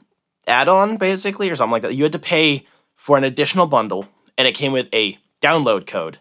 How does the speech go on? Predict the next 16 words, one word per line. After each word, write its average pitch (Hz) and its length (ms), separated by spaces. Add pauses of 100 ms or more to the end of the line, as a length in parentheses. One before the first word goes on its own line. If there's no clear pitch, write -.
(160)
for 123 460
the 120 140
game. 95 440
You 139 120
couldn't 185 320
buy 127 180
it 127 260
on 123 500
digital 123 320
platforms 90 600
by - 340
itself. 82 420
You 107 120
had 120 220
to 127 60
buy 117 340